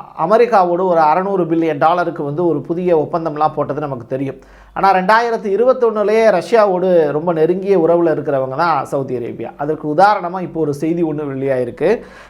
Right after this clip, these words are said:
Crime and Corruption Reporting Project அவங்க வெளியிட்டிருக்கக்கூடிய ஒரு செய்தி வந்து லீக் ஆயிருக்கு. சரியா? இதை வந்து யார் வெளியிட்டாங்கன்னு தெரியல, but ரஷ்யா வந்து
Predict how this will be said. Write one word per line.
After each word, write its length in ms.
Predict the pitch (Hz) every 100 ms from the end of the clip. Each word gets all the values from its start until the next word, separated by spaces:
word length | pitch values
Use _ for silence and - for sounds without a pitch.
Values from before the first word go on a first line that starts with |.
| _
Crime 340 | 208 247 277
and 140 | 247 180
Corruption 520 | 185 185 226 - 220
Reporting 520 | 175 165 190 190 160
Project 420 | 143 156 143 131 -
அவங்க 360 | - 156 208 214
வெளியிட்டிருக்கக்கூடிய 1040 | 175 214 233 190 185 175 147 135 160 220 - - _
ஒரு 180 | 151 151
செய்தி 420 | 165 170 185 185
வந்து 180 | 147 180
லீக் 420 | 147 220 254 -
ஆயிருக்கு. 420 | 151 135 113 - - _
சரியா? 380 | _ 117 131 202 - - _ _
இதை 180 | - 165
வந்து 160 | 175 202
யார் 340 | 185 220 214
வெளியிட்டாங்கன்னு 520 | 190 190 185 170 170
தெரியல, 440 | 165 156 147 160 220
but 140 | 160 143
ரஷ்யா 440 | 139 143 240 233
வந்து 260 | 196 175